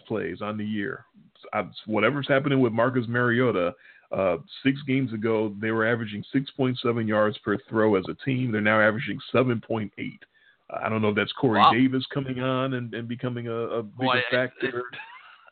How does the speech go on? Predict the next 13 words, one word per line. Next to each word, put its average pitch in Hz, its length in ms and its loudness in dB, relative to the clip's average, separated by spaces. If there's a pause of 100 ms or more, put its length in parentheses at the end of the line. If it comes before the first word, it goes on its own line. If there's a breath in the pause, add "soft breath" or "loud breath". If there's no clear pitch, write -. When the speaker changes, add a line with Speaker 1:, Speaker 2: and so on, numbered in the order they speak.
Speaker 2:
I, 170 60 4
I 208 40 4
can 196 100 -8
tell 214 140 2
you 202 80 2
what 143 160 2
it 120 140 -6
is. 196 180 -6 (1200)
Marcus 151 300 0
Mariota's 160 400 2 (100)
arm 160 400 2
got 113 200 -4
reattached. 101 680 -10